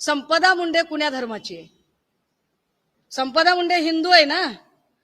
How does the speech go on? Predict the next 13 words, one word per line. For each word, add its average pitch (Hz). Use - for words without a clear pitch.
मग 269
संपदा 330
मुंडे 370
हिंदू 339
आहे 359
तर 359
हिंदू 320
बहिणीच्यासाठी 359
आता 349
हिंदुत्व, 359
हिंदुत्व 349
करून 349
ओरडणारे 330